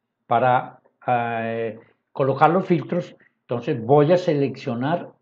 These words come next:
primero la fila de arriba. Estoy con mi cursor en la variable sexo. Entonces, me corro hasta la variable I,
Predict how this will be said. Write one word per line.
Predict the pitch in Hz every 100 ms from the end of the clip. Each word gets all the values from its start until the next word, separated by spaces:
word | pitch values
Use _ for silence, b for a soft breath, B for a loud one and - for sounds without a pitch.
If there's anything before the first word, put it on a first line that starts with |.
| _
primero | - 143 165 196 208
la | 156 131
fila | - 156 175
de | 165
arriba. | 143 151 123 87 - - _ _ _
Estoy | - - 151 175 202
con | 208 185
mi | 160
cursor | - 131 110 180 202
en | 220 151
la | 139
variable | 131 131 131 143 147 180 180 - B B _
sexo. | - 196 - - - _ _ _
Entonces, | - 104 - _ _ _ _ _ _ _ _ _ _ _
me | 117 95
corro | - 139 151 170 175
hasta | 135 147 151 - 185 160 - _ _ _ _ _ _ _
la | 120 117
variable | 113 110 120 127 135 160 - -
I, | 185 208 214